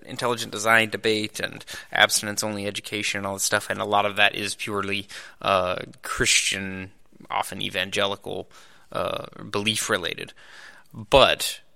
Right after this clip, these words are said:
we don't have immense levels of violent sectarianism that destroy our infrastructure and disrupt the lives of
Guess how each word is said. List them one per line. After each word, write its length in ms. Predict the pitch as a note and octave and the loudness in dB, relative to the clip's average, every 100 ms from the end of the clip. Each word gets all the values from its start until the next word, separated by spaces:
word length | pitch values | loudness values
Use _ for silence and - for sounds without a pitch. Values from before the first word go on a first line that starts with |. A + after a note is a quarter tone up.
| - - | -20 -12
we 300 | A2+ G#2 G2+ - | -6 -4 -6 -2
don't 380 | - A#2 C3+ - - _ - | 6 8 8 2 -8 _ -10
have 720 | - - - G2+ F2 F#2 - - | -6 0 4 6 6 2 -6 0
immense 640 | A2+ G#2 G#2 G#2+ G#2 - | 2 2 0 0 2 0
levels 560 | G2+ G#2+ G2 G2+ F#2+ F#2+ | 2 2 2 0 -2 -4
of 100 | F2+ | -4
violent 480 | F#2 F#2 G2+ G2+ | 4 4 4 0
sectarianism 1040 | - G#2+ - - D#3+ D3+ G#2+ G2+ G2 G2+ F#2+ | -2 -2 -4 0 4 4 4 0 -4 -6 -6
that 140 | F#2+ - - A#2 - | -8 -8 -18 -20 -6
destroy 800 | - - - - G2+ G#2+ G#2 G#2 | 2 6 4 2 0 4 6 4
our 220 | G2+ G2 | 4 2
infrastructure 800 | E2 G#2+ - G#2+ - G#2 G2+ - | 2 -4 -4 -4 -2 -2 -2 -4
and 200 | G2 G2+ | -6 -6
disrupt 540 | G2 G2 - G#2 - - | -4 -4 0 0 0 -2
the 100 | G2+ | 0
lives 420 | G2+ G2+ F#2+ F#2 | 6 8 8 4
of 200 | G#2 - | -2 -4